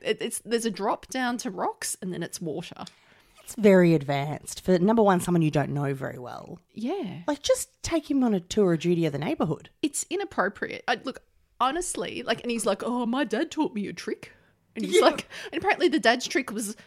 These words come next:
Speaker 1: not looking at any of your mirrors. He was just, he was just looking at the re-, rear camera display. I'm like, "You're full of shit, Sarge."
Speaker 2: And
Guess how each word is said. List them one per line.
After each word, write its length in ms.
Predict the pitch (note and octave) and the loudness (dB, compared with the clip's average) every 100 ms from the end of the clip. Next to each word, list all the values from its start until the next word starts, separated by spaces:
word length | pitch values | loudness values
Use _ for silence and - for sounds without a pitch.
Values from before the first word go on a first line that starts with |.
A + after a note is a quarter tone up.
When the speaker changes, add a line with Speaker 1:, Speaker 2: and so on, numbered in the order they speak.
| _ | _
Speaker 1:
not 220 | G3+ B3 B3 | -2 -2 -2
looking 300 | B3 D#4 A#3+ | -6 -4 -6
at 80 | - | -4
any 240 | A3 A3+ G#3 | -4 0 -2
of 140 | G#3 | -2
your 100 | F3 | -4
mirrors. 560 | F#3+ C4+ F#3 A3 A4 - | 0 2 2 0 -2 0
He 80 | D4+ | 4
was 120 | F4 | 4
just, 220 | G#4 - | 4 2
he 80 | G#4+ | -2
was 100 | A#4+ | -2
just 160 | C5+ B4+ | -2 -4
looking 220 | - A#4+ | -4 -6
at 80 | - | -2
the 180 | F#4 A#3 | -4 -4
re-, 220 | C4 F4+ | -4 -4
rear 360 | A3+ B3+ C#4 D4+ | -2 -6 -4 -4
camera 480 | - C#4+ F#4+ F#4+ C4+ | -4 -4 -2 0 -2
display. 600 | C4+ - B3+ E3+ B2+ A4+ A4+ - - - | -2 -6 -4 -2 -2 -4 -6 -20 -18 -10
I'm 80 | C5 D#5+ | 0 0
like, 100 | D#5 - _ _ | -2 -14 _ _
"You're 140 | E5 D#5+ | -10 -8
full 280 | - A4+ B3+ | 0 2 2
of 120 | F3+ | -2
shit, 540 | - - C#5 B4+ - | -6 -6 -4 -6 -4
Sarge." 400 | C4 B3+ E3 G#3+ | -4 0 0 2
Speaker 2:
And 120 | G#4+ | 0